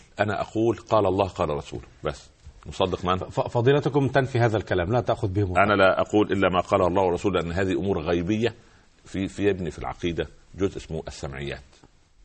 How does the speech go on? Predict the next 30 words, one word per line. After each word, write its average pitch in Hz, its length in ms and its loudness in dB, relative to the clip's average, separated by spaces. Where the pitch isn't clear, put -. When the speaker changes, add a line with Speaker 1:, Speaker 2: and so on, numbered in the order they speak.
Speaker 2:
السمعيات. 92 640 0
Speaker 1:
آه، 85 240 2
التي 85 260 -2
سمعنا 87 380 -2
عنها 80 240 -2
في - 60 -14
الكتاب - 280 -2
والسنة 92 360 0
ولم 90 160 0
نرها. 85 340 0
Speaker 2:
مم. 87 160 -8
Speaker 1:
لم 95 140 2
نرى 104 180 4
القلم، 80 380 0
لم 78 120 -4
نرى 95 200 4
اللوح، 85 420 0
لم 90 120 -2
نرى 101 160 4
العرش، 85 420 0
لم 76 100 -6
نرى 98 180 4
الكرسي، 80 520 -2
Speaker 2:
صحيح. 82 320 -8
Speaker 1:
لم 92 120 0
نرى 110 160 6
الملائكة، 95 460 2
لم 87 140 0
نرى 110 180 4
الجن، 95 320 0